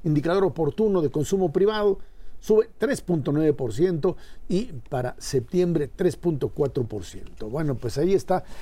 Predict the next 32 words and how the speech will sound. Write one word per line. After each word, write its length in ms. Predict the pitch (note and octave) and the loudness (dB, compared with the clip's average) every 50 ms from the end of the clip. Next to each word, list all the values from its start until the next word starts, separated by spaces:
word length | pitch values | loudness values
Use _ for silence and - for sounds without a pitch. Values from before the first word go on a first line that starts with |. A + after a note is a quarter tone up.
| - - | -12 -12
sin 240 | - - - B2+ C3+ | -10 -6 -4 -2 2
duda 180 | C#3+ D#3 E3+ D#3+ | 2 4 4 4
alguna, 340 | C3+ C3+ D3 D#3 D#3 D3 - - - - - | 2 2 2 2 0 0 -2 -4 -10 -14 -12
estamos 340 | - - - D#3 D3+ C#3+ B2 | -8 -6 -4 -2 -2 0 0
hablando 440 | C3 B2+ C3 C#3 D3 C#3+ C#3+ D#3+ G3 | 0 2 2 2 2 2 2 0 0
de 520 | F#3+ C3 B2+ A#2+ A2+ A2 A#2+ A#2+ B2+ - - - | -2 -4 -4 -2 0 0 0 0 0 -2 -8 -8
una, 460 | C#3+ C#3 D3 D3 D3 C#3 C3 B2 A2 - - - - - - - - | -6 -4 -2 0 0 0 0 0 -2 -6 -10 -18 -20 -20 -20 -12 -6
eh, 400 | - A2 A2 A2 A2 - - E3+ D3 C#3 | -4 -2 -2 0 -2 -4 -6 -8 -10 -12
em, 280 | - C3+ B2 A#2+ A2+ G#2 - - - - - - - - - F3 D#3 - - - - | -10 -8 -8 -6 -6 -8 -10 -12 -16 -20 -20 -18 -16 -14 -14 -14 -16 -16 -18 -16 -6
digamos, 420 | - C#3 E3+ F3+ F#3+ F#3 - - - | -4 -2 0 0 0 -2 -2 -2 0
eh, 160 | D3+ C3 B2 - - - - | 0 0 0 -2 -8 -12 -4
tendencia 720 | - D#3+ D#3+ D3+ D#3 D3 F#3 G3 F#3 D#3+ - - E3 F3+ E3+ | 0 0 2 2 4 4 4 4 4 2 2 2 2 2 2
dentro 400 | D3 D3 D#3 D3 C#3 F3 D#3+ D3+ | 2 0 -2 -2 0 0 2 4
de 80 | C#3 | 4
la 80 | B2 A#2+ | 2 2
economía 440 | A2 - C3+ B2 C3 C3 C#3 D3+ D#3 | 0 -2 -2 -2 -2 -2 -2 -2 -2
mexicana 520 | D#3 D3+ - - C#3 C3 D3 C#3 D#3 D3+ | -2 -2 -4 -4 -6 -4 -2 -2 -2 -2
todavía 500 | - - D#3 D3 C3+ B2+ C3+ D3 D#3 D3 - - - - - - - | -2 0 0 2 2 2 2 2 0 0 -4 -8 -16 -18 -18 -12 -6
a 160 | - - C3 B2 | -2 -2 0 0
resistir 760 | A#2 B2 C3 A#2+ - C3+ B2 - - - G3 F#3 D#3+ C#3 - - - - - - - | 2 2 0 0 0 -2 -4 -4 -2 0 0 2 0 -2 -4 -8 -14 -20 -20 -8 -4
lo 240 | - B2+ B2+ A2 - | -2 0 0 0 -2
que 120 | D3 C3 | -4 -4
sería 360 | G#2 A#2 C3 C#3 D#3+ F3+ F3+ | -2 0 0 2 2 2 2
esta... 400 | E3 D3+ - - F#3+ F3+ E3 - - - - - - - - | 0 -4 -2 -2 -2 -2 -2 -4 -8 -12 -12 -12 -12 -14 -14
Pues, 160 | - C3 A#2+ A2+ | -12 -10 -10 -10
esta 220 | A2+ - - - | -8 -4 -4 -2
situación, 460 | A#2+ C3 C3 C#3+ B2 - D#3+ D#3+ D#3+ | -2 -2 -2 0 0 2 0 0 0
primero 360 | - E3 G3 B3 E4 D#4+ D4 A#3 - - | 0 0 2 2 2 2 0 -2 -6 -4
por 160 | - C#3+ C3+ | -2 -2 -2
el 60 | B2 | 0
contexto 360 | B2+ C3+ C3 B2 D#3+ - - | 0 -2 -2 -2 -4 -4 -2
internacional 720 | E3 C#3+ B2 C3 A#2 A2+ A2+ - C3+ C#3 C#3+ D3+ E3 D#3 | -2 -2 -2 -2 -2 -2 -4 -4 -2 0 2 2 2 0